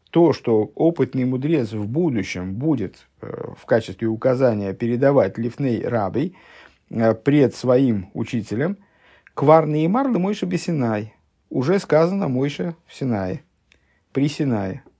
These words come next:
Ма там ейш довар ши йоймар реей зе ходешгу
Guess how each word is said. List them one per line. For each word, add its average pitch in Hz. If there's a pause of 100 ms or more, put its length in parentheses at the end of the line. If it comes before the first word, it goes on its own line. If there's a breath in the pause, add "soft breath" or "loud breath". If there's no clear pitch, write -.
(1600)
Ма 180
там 170
ейш 160
довар 165
ши 139
йоймар 143
реей 131
зе 127
ходешгу 117